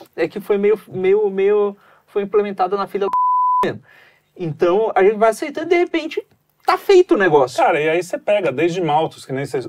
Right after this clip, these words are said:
Speaker 1: citou maltos. Maltos é aquele cara, o padre lá que falou que o mundo ia acabar porque não ia ter alimento pra todo mundo, lá no, em mil setecentos,
Speaker 2: É, mil setecentos.
Speaker 1: e alguma coisa.
Speaker 2: Verdade.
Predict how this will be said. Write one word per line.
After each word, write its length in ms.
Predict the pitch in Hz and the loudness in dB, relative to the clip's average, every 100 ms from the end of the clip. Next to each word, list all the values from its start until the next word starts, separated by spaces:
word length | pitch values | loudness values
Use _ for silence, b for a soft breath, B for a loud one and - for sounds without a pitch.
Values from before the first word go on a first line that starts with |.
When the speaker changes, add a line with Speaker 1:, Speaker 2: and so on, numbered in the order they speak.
| - | -10
Speaker 1:
citou 340 | - - 123 | -10 -6 -4
maltos. 480 | 120 143 107 - 104 | -2 -2 -2 -6 -4
Maltos 360 | 147 208 - | -2 -2 -2
é 100 | 208 202 | -2 -2
aquele 280 | 196 202 | -4 -8
cara, 420 | 190 185 175 196 190 B B - | -2 0 2 0 -4 B B -12
o 220 | 143 143 | -6 -6
padre 420 | - 127 131 139 | 0 2 2 0
lá 240 | 123 117 135 | 2 2 2
que 100 | - | 0
falou 500 | 143 123 120 139 143 B B B | 0 2 2 0 -4 B B B
que 460 | - 143 139 139 139 - | -6 -2 0 0 -2 -2
o 100 | 147 | -4
mundo 560 | 147 160 180 180 180 | 0 0 2 4 4
ia 160 | 170 170 | 4 4
acabar 560 | 156 160 127 135 165 156 | 2 0 2 4 2 0
porque 440 | 160 127 143 160 160 | -6 -4 -2 -2 -2
não 120 | 156 | -4
ia 140 | 151 | -6
ter 120 | 143 160 | -2 -2
alimento 420 | 165 147 160 143 | 0 -2 -4 -4
pra 80 | 160 | -4
todo 240 | 170 175 | -2 -2
mundo, 420 | 160 143 160 165 B B - | -2 -2 -4 -6 B B -4
lá 260 | 117 143 | 0 0
no, 240 | 156 143 135 | 0 -6 -6
em 220 | 127 120 | -8 -6
mil 380 | 123 156 147 113 | -4 -4 -4 -8
setecentos, 880 | - - 131 - 147 147 - - | -10 -8 -8 -8 -10 -10 -16 -14
Speaker 2:
É, 180 | 135 147 | -10 -10
mil 240 | 113 131 147 | -10 -14 -14
setecentos. 380 | - - 127 | -14 -14 -10
Speaker 1:
e 40 | 123 | -6
alguma 280 | 120 123 117 | -4 -4 -8
coisa. 320 | 107 117 107 | -8 -8 -8
Speaker 2:
Verdade. 120 | 113 | -18